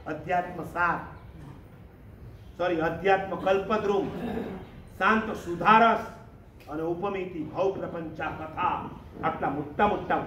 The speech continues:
volume એમણે ગુજરાતીમાં લખ્યા. જૈન સંઘમાં પચાસ વર્ષ પહેલા આવા વિદ્વાન શ્રાવકો હતા.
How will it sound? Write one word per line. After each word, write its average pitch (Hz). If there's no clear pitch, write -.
volume 165
એમણે 151
ગુજરાતીમાં 143
લખ્યા. -
જૈન 240
સંઘમાં 233
પચાસ 233
વર્ષ 226
પહેલા 226
આવા 226
વિદ્વાન 233
શ્રાવકો 226
હતા. 214